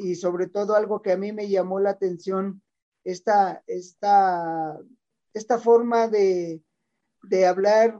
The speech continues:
y, y, y sentir un-, no solo la música a través del, del rock, sino también manifestarse por su, por, por, por al-, alguien dentro de su, de, de su área, de su comunidad,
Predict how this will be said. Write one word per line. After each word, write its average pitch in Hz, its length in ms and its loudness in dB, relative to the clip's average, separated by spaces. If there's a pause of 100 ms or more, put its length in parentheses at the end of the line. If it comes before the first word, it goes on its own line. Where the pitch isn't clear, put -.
(120)
y, 175 360 -2
y, 190 500 -6
y 185 40 -6
sentir 196 500 -2
un-, 220 280 0
no 202 140 -6
solo 214 320 0
la 185 140 4
música 208 420 -4
a 175 60 -4
través 190 340 -2
del, 170 300 -4
del 170 180 -2
rock, 202 340 0 (360)
sino 175 340 -4
también 185 640 0
manifestarse 190 1080 -4 (380)
por 180 160 -2
su, 165 500 -2
por, 180 320 -2
por, 185 420 0
por 185 200 0
al-, 214 400 0
alguien 202 400 -2
dentro 208 400 -2
de 180 100 -2
su, 175 460 -10
de, 175 220 -6
de 165 160 -8
su 175 200 -4
área, 190 380 4
de 175 80 -8
su 160 180 -16
comunidad, 175 720 -2